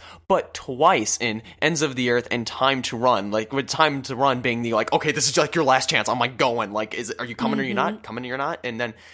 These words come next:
Speaker 1: in In the Wind, I get the sense this is, like, a little bit after that, maybe a year, maybe, you know, a couple months, or maybe years after Time to Run. I'm not sure if it happens before or after Lullaby, but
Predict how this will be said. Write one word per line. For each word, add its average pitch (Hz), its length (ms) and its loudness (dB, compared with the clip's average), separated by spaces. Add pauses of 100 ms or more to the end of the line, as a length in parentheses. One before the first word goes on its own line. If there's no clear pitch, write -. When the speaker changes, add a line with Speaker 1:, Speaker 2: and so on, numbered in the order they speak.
(300)
Speaker 1:
in 117 200 -6 (240)
In 208 180 0
the 170 100 0
Wind, 139 320 -2
I 107 60 0
get 151 180 -4
the - 60 -8
sense 139 300 -4
this 113 160 -10
is, 107 140 -8
like, 107 280 -4
a 113 60 -2
little 117 240 -4
bit 98 260 -6 (420)
after 113 380 2
that, 87 180 -6
maybe 101 300 -8
a 101 40 -6
year, 135 440 -2
maybe, 110 520 -6
you 104 120 -8
know, 98 80 -8
a 98 40 -8
couple 104 260 -10
months, 123 420 -2
or 104 140 -4
maybe 101 260 -10
years 104 720 -4 (140)
after 95 500 -8 (600)
Time 120 240 -2
to 98 60 -6
Run. 107 440 0
I'm 120 140 -4
not 120 140 -2
sure 127 120 -4
if - 80 -6
it 110 60 -12
happens 107 260 -6
before 98 360 -6
or 101 40 -2
after 101 280 -4
Lullaby, 95 540 -6
but 92 280 -10